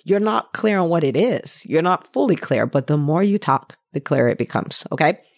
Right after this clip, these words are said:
Why is this important? Because there's so much noise, so much noise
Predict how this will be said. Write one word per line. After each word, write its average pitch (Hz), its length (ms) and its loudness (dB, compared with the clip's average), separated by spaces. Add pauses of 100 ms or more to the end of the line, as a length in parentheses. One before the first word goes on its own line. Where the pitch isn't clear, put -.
(220)
Why 165 300 0
is 208 100 -6
this 190 180 -2
important? 156 480 0
Because 139 320 0
there's 131 240 0
so - 420 -2
much 196 360 -4
noise, 139 500 0 (360)
so - 360 0
much 214 320 0
noise 120 480 0